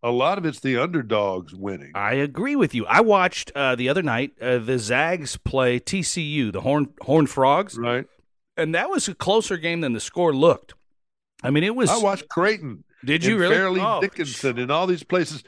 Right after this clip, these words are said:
Speaker 1: I had to go look in Wikipedia
Speaker 2: To see
Speaker 1: and
Speaker 2: where they
Speaker 1: see
Speaker 2: are.
Speaker 1: where these schools were from.
Speaker 2: <laughs> I had to look up T C U, Texas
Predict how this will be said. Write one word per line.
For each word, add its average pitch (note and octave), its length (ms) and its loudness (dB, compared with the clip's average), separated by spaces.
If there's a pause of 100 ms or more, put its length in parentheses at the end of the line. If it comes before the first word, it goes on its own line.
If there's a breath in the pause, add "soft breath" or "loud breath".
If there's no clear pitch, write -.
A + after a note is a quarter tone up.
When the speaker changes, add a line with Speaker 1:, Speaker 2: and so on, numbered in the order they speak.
(160 soft breath)
Speaker 1:
I D3 100 2
had G3 120 0
to F#3 40 -2
go E3 160 2
look E3+ 240 0
in D#3 100 0
Wikipedia D#3+ 760 0
Speaker 2:
To E3 100 2
see G#3+ 160 -2
Speaker 1:
and G3+ 80 2
Speaker 2:
where A3+ 100 4
they - 80 0
Speaker 1:
see G#3+ 40 2
Speaker 2:
are. G#3 80 4
Speaker 1:
where A3 80 4
these G3+ 200 -2
schools F3+ 360 2
were D3 160 -2
from. F3+ 460 0
Speaker 2:
<laughs> - 340 -20
I C4+ 140 -8
had E4 120 -8
to C4 60 -8
look B3 200 0
up A3+ 200 -6
T A#3 180 0
C G#3+ 160 -6
U, G3 160 -2
Texas F3+ 260 0